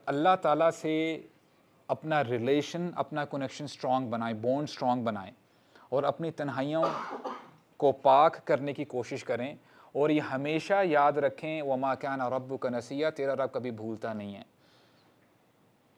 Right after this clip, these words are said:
हमेशा याद रखें, व इन्ना अलैकुम लहाफिज़ीन किरामन कातिबीन यअलमून मा तफ़अलून,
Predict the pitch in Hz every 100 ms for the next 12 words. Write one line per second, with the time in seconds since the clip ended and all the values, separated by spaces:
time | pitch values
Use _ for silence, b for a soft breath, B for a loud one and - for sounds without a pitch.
0 | _ _ - _ - 120 139 170 180 220
1 | 185 170 170 160 - 185 196 196 b b
2 | b b b _ - - - 117 139 175
3 | 190 185 160 170 180 180 165 156 165 170
4 | 175 175 151 175 196 202 175 165 170 175
5 | 170 - 175 175 165 165 196 165 165 156
6 | 156 160 160 151 151 151 139 127 139 151
7 | 175 202